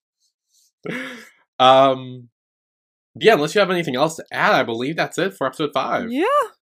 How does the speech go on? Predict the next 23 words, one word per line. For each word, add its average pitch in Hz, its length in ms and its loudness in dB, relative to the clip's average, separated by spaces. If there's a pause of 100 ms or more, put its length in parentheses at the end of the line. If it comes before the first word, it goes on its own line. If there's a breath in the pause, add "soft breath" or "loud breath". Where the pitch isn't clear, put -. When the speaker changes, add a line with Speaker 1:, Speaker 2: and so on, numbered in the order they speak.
(200)
Speaker 2:
Oh 269 100 -14
my 247 140 -10
gosh. 240 340 -16 (400)
Speaker 1:
Okay. 139 340 -14 (760)
Well, 113 520 -6 (1000)
um, 127 200 0
thank 123 220 -6
you - 60 -10
for 123 100 -6
joining 113 400 -6
us. 104 220 -8
And 107 160 -10
next 165 260 -6
Speaker 2:
Yeah. 107 60 -10
Speaker 1:
week, 101 320 -14 (340)
we 113 80 -6
will 107 140 -4
be 117 120 -10
discussing 139 480 -6
episode 190 380 -4
six - 540 -6
Speaker 2:
Woo! 370 80 -2 (760)
Speaker 1:
of 131 440 0